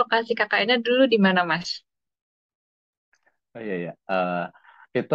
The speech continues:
Speaker 2: kemarin kan sebenarnya, eh, apa namanya, ada beberapa opsi kan, kalau nggak salah ada tujuh atau sembilan tempat gitu. Nah, kebetul-,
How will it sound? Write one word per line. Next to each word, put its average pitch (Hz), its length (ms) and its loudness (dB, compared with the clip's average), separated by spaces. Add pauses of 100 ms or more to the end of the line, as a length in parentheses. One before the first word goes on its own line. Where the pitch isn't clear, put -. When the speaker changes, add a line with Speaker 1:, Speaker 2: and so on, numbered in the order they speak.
Speaker 2:
kemarin 131 400 2
kan 170 160 0
sebenarnya, 165 480 0 (400)
eh, 107 240 -4
apa 104 240 -4
namanya, 117 400 -4 (200)
ada 104 260 -4
beberapa 101 420 0 (140)
opsi 117 320 -4
kan, 101 220 -6
kalau 90 180 -6
nggak - 80 -20
salah 110 160 -4
ada 110 160 -8
tujuh 95 320 -10
atau 117 80 -8
sembilan 98 480 -4
tempat 92 320 -2 (160)
gitu. 90 240 -8
Nah, 85 160 -12
kebetul-, 85 400 -12